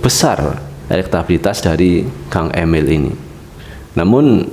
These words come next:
eh, bagaimana juga seorang Ridwan Kamil, tentu banyak orang yang senang. Buktinya, di Jawa Barat jadi wali kota dan juga jadi seorang gubernur. Artinya popularitas dari,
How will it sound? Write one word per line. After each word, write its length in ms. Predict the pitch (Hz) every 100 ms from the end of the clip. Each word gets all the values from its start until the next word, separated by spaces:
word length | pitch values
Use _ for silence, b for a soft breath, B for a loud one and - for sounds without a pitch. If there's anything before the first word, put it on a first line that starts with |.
| - - - 90
eh, 120 | 90
bagaimana 400 | - 92 90 87
juga 560 | - 101 113 107 78 -
seorang 680 | - 80 87 87 85 80 82 B B -
Ridwan 380 | 95 92 87
Kamil, 320 | 85 87 110 107
tentu 420 | 87 80 107 107
banyak 240 | 92 90 73
orang 240 | 87 87
yang 100 | 78
senang. 300 | - 85 71
Buktinya, 480 | - 71 82 85 110
di 320 | 110 87 78
Jawa 180 | 76 78 80
Barat 280 | 80 110 - - B B B B -
jadi 160 | 85 92
wali 240 | 165 165
kota 320 | 107 104 104
dan 320 | 98 85 82 -
juga 240 | - 139
jadi 480 | 135 - 98 107 117
seorang 400 | 82 82 80 82
gubernur. 400 | 85 80 71 69 - B B B B B
Artinya 480 | 90 85 117 131 131
popularitas 800 | 110 101 107 98 92 95 117 -
dari, 400 | 98 87 82